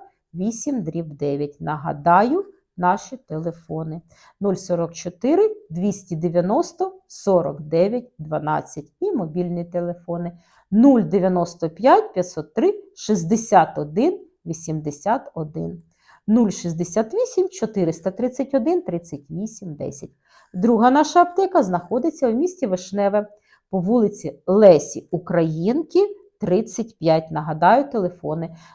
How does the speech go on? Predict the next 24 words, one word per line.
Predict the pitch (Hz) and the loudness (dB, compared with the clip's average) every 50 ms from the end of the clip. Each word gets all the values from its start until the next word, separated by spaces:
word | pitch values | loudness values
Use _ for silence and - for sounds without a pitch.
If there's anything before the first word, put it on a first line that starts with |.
| _ - | _ -4
нуль | 196 214 226 220 | 0 2 2 0
сорок | 220 - - 180 160 156 - | 0 0 -2 -2 -2 -2 -6
чотири | - - - - - 247 330 370 359 | -10 -14 -10 -4 -2 0 2 2 0
чотириста | - - 175 - 160 151 147 147 - - - | 0 -4 -6 -4 -4 -6 -6 -6 -8 -12 -14
шість | - - - 269 294 285 - - | -12 -8 -4 -4 -4 -4 -4 -6
два | 175 156 151 | -6 -6 -6
нулі | 156 147 160 226 269 | -6 -6 -6 -6 -6
п'ятдесят | - - - 147 - - 131 135 - - 156 - - - | -8 -8 -14 -12 -12 -12 -16 -12 -6 -4 -4 -4 -4 -6
шість, | - - - 135 135 - - _ _ _ _ _ _ _ _ - | -14 -16 -14 -14 -14 -14 -16 _ _ _ _ _ _ _ _ -4
нуль | 185 202 220 208 175 | 0 2 2 2 0
дев'яносто | 160 151 160 165 156 165 165 165 151 147 - - - - | -2 -2 -4 -2 -2 -2 -2 -2 -4 -6 -8 -10 -16 -16
сім | - - - - - 165 247 349 403 - - _ _ _ | -16 -16 -14 -6 -4 -2 -2 -2 -4 -6 -14 _ _ _
сто | _ - - - - 208 175 | _ -20 -8 0 2 2 2
шістдесят | - - - 156 156 156 151 143 - - - - 135 131 - _ _ | 2 -2 -10 -10 -8 -4 -6 -6 -6 -6 -10 -8 -8 -8 -8 _ _
три | - 170 - 165 247 349 415 415 - _ _ _ - | -8 -4 -2 0 2 0 0 -2 -8 _ _ _ -8
дев'яносто | 160 156 175 160 165 156 156 147 147 - - - 143 | -4 -2 0 0 0 -2 -2 -6 -6 -8 -10 -10 -10
два | 139 147 - 170 190 285 349 - - - | -10 -6 -2 0 0 0 0 -4 -10 -12
дев'яносто | - 139 135 143 - 170 196 220 226 - - - - - | -10 -10 -10 -8 -6 -6 -6 -6 -6 -10 -16 -16 -14 -12
один. | - 160 160 160 143 139 143 156 - _ _ _ _ _ _ - - _ _ - - | -12 -12 -8 -8 -8 -8 -8 -12 -16 _ _ _ _ _ _ -20 -20 _ _ -12 -10
Е, | 165 165 175 180 175 - - _ _ _ _ _ _ - | -8 -6 -6 -6 -6 -8 -12 _ _ _ _ _ _ 2
отже, | 233 233 214 220 - - 147 139 - - - - - | 4 4 4 4 0 -6 -6 -8 -8 -10 -14 -6 -4
дорогі | 170 170 220 220 214 214 147 160 185 175 | 0 2 2 4 4 2 0 0 -2 -2
мої | 165 165 170 165 165 165 156 147 - - - - - _ _ _ _ | -2 -2 -6 -6 -4 -4 -4 -4 -4 -6 -12 -20 -20 _ _ _ _
підписники, | - 359 359 359 - - - 196 180 160 147 143 - - - 165 165 175 170 - - 226 269 302 | 4 4 4 4 -2 -6 0 2 2 2 2 -2 -6 -8 -8 -6 -6 -6 -8 -8 -8 -8 -8 -8